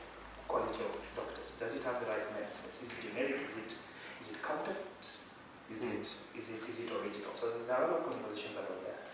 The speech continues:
Speaker 1: Third is citizens are not interested in grand stuff. If you provide them, three hundred million was provided for water, they're not interested in that. They're interested in a thousand shillings. I, I buy twenty shillings, or, or my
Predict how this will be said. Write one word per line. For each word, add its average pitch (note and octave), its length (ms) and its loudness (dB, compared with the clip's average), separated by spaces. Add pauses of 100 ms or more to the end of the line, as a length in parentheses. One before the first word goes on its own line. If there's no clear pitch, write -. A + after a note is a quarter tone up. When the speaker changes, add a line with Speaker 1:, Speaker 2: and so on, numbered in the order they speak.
(180)
Speaker 1:
Third - 240 6
is D#3 60 6
citizens C#3 400 2
are B2+ 80 4
not B2+ 280 4
interested B2 380 2
in A2 180 0
grand G#2 240 4
stuff. - 460 -2 (680)
If C3+ 140 0
you C#3 60 4
provide D3 480 12
them, C3+ 460 10
three C#3+ 120 4
hundred C3+ 300 10
million B2+ 260 10
was A2+ 120 4
provided A#2 520 8
for A2 220 2 (100)
water, A2+ 200 8 (320)
they're B2 120 4
not - 160 4
interested - 400 0
in - 140 -6
that. - 240 -6
They're C3+ 160 4
interested D3+ 380 4
in A#2 160 4 (760)
a - 60 8
thousand - 500 12
shillings. - 640 0 (340)
I, A#2+ 160 8
I - 280 6
buy C3+ 280 10
twenty C3 240 6
shillings, A#2 640 0
or, A#2 100 2 (300)
or A#2+ 100 4
my A#2+ 140 6